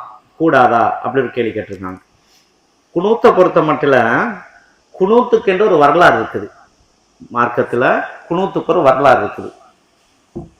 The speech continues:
தொழுகை எப்போது ஃபர்லாக்கப்பட்டது? ரசூலா மியாராஜ் போன நேரத்துல தொழுகை ஃபர்லாக்கப்பட்டுச்சு.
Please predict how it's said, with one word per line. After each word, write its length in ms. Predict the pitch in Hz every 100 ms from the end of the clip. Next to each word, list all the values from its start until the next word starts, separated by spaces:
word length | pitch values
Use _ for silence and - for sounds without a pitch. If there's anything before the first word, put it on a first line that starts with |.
| -
தொழுகை 640 | 190 226 233 226 220 202 - - - _ _ _
எப்போது 460 | 175 180 226 226 202
ஃபர்லாக்கப்பட்டது? 760 | 170 165 160 139 - 127 131
ரசூலா 240 | 143 190 165
மியாராஜ் 600 | 151 165 175 185 165 147
போன 300 | 147 143 131
நேரத்துல 260 | 123 - 180
தொழுகை 240 | 165 160 147
ஃபர்லாக்கப்பட்டுச்சு. 640 | 127 123 123 104 107 _